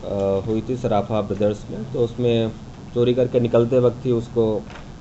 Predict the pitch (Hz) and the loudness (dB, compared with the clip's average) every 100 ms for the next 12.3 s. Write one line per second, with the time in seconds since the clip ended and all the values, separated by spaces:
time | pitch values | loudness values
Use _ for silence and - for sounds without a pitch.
0 | - - 104 101 113 107 110 104 101 - | -12 -4 -2 -2 -2 -2 0 -2 -4 -10
1 | - 113 104 - 104 110 107 107 104 101 | -4 -2 -2 -4 -4 -2 -2 0 -2 -4
2 | 98 113 123 156 226 - 120 113 113 - | -4 -2 -2 -4 -8 -6 -4 -2 -2 0
3 | 113 117 120 120 143 202 139 120 - 117 | 0 0 -2 -2 -4 -4 -2 -2 -2 -2
4 | 113 123 117 117 107 104 107 107 104 107 | -2 0 0 0 -2 -2 -4 -2 -2 -2
5 | 107 107 107 104 104 104 101 101 - 104 | -4 -4 -4 -4 -4 -4 -4 -8 -8 -8
6 | - 107 117 123 127 - - - - - | -6 -6 -4 -4 -6 -12 -14 -16 -16 -14
7 | - - 98 95 104 110 107 113 107 107 | -10 -4 -4 -2 0 0 0 -2 -2 -2
8 | 104 104 107 104 101 104 98 92 110 139 | -4 -4 -2 0 0 0 -2 -4 -4 -6
9 | 147 - 107 98 95 98 - 101 98 101 | -8 -10 -8 -8 -6 -8 -6 -4 -2 -4
10 | 95 - - - - - - - 95 95 | -6 -10 -10 -14 -14 -16 -16 -12 -6 -2
11 | 95 95 95 - - - 107 101 98 92 | 0 -2 -4 -10 -12 -6 -4 -2 -4 -4
12 | 90 87 95 | -6 -6 -6